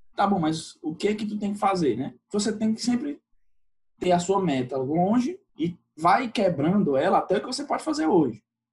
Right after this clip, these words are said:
né? Tá bom, quero ser um bom médico. O que é que é um bom médico? É um médico que tem um, domina o que ele faz.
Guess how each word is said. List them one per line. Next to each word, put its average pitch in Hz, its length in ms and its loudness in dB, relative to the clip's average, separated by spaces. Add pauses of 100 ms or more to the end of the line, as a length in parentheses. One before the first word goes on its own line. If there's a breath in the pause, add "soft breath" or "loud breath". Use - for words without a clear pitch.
(180)
né? 156 160 -8 (500)
Tá 196 100 4
bom, 165 200 2
quero 170 180 2
ser 190 100 0
um 190 80 4
bom 208 120 4
médico. 143 360 0 (100)
O - 40 -20
que 196 80 0
é - 20 4
que 208 80 0
é 202 40 2
um 190 60 0
bom 202 100 4
médico? 180 360 0
É - 20 6
um 175 40 4
médico 185 380 -2
que 208 140 -4
tem 202 160 0
um, 202 180 -4
domina 202 520 4
o 220 60 0
que - 80 -4
ele 214 100 0
faz. 151 480 -2